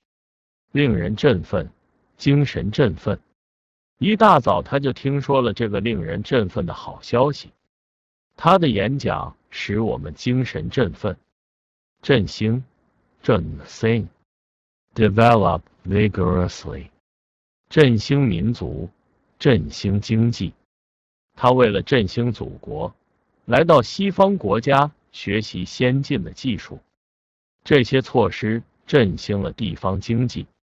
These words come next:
震撼，这N H I，Shake，Shock，震撼心灵，震撼的电影。这本书给他的心灵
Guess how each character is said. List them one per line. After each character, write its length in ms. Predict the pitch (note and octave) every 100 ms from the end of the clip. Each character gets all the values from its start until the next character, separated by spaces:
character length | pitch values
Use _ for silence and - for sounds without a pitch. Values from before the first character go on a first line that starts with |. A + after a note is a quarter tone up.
| _ _ _ _ _ _
震 240 | - D3 G#2+
撼， 340 | - - - - _ _ _ _ -
这 200 | C3 G#2+
N 340 | B1+ C3+ D3
H 340 | C3+ C3+ - D#3 A#2+ - _ _ _ _ _ _ _ -
I，Shake，Shock， 1400 | - G#2+ B1 - - - _ _ _ - - G#2+ D#2 - - _ _ _ _ _ _ _ _ _
震 280 | D#3 C3+ G2+
撼 260 | - F#2
心 300 | E2+ A#2+ A#2
灵， 300 | G2 D2+ D#2 - _ _ _ _ -
震 300 | - A#2 F2+
撼 280 | - B1+
的 80 | -
电 240 | - B2+ E2+
影。 100 | - - _ _ _ _ _ _ _ -
这 180 | G#3+
本 220 | C#3 A2 E2+
书 260 | C#3 D3
给 160 | - -
他 160 | - G#2+
的 100 | F#2+
心 300 | - C3+ A#2
灵 280 | - -